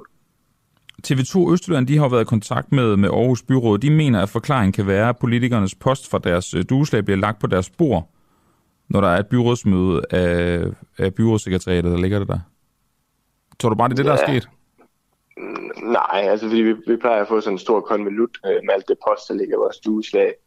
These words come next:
Speaker 2: øh, og den lå ikke i den konvolut, den lå sådan særskilt, øh, på min plads,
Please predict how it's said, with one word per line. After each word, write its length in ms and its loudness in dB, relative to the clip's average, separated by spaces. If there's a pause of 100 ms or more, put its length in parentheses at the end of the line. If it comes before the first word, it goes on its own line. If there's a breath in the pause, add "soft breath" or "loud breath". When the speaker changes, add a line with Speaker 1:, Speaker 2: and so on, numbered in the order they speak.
Speaker 2:
øh, 220 0
og 80 -4
den 160 0
lå 140 2
ikke 160 0
i 20 4
den 160 0
konvolut, 440 -2
den 100 -4
lå 160 0
sådan 260 -6
særskilt, 500 -2 (100)
øh, 260 -2
på 80 -2
min 200 -10 (100)
plads, 380 -6